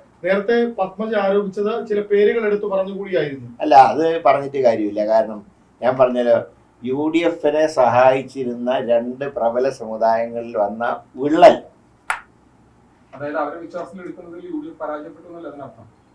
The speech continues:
Speaker 2: അത് നമ്മുടെ കാൽക്കുലേഷൻ അവിടെ പാളിപ്പോയി.
Speaker 1: എന്ത്?
Speaker 2: അതായത് ഞങ്ങൾ വിശ്വസിച്ച കൺസോൾട്ടേഷൻ ഉണ്ടായില്ല എന്ന് മാത്രമല്ല,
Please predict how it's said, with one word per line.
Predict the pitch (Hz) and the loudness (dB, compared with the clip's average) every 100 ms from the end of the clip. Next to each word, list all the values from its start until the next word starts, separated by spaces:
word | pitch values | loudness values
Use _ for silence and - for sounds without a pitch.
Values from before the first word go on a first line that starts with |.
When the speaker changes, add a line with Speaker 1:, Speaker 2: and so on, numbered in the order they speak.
| _ _ _ _ _ _ _ _ - | _ _ _ _ _ _ _ _ 0
Speaker 2:
അത് | 180 | 2
നമ്മുടെ | 175 180 | 4 4
കാൽക്കുലേഷൻ | 185 165 160 175 180 160 165 | 8 8 8 4 2 4 4
അവിടെ | 160 | 4
പാളിപ്പോയി. | 156 135 131 113 98 - _ _ _ _ - _ _ _ _ _ _ _ _ - | 6 6 4 0 -10 -14 _ _ _ _ -20 _ _ _ _ _ _ _ _ -4
Speaker 1:
എന്ത്? | 180 220 190 139 - _ _ _ _ _ _ _ _ - | -4 -2 -6 -6 -10 _ _ _ _ _ _ _ _ -4
Speaker 2:
അതായത് | 160 - 202 233 | 2 8 8 8
ഞങ്ങൾ | 233 175 170 196 | 4 2 2 2
വിശ്വസിച്ച | 208 196 185 156 190 185 - 208 | 2 -2 -4 -4 0 0 2 2
കൺസോൾട്ടേഷൻ | 202 156 156 - 180 180 170 - | 6 6 6 2 4 6 4 2
ഉണ്ടായില്ല | 160 143 147 151 147 | -2 4 4 4 2
എന്ന് | 143 | 2
മാത്രമല്ല, | 135 131 127 117 107 110 - | 2 -2 0 0 0 0 -2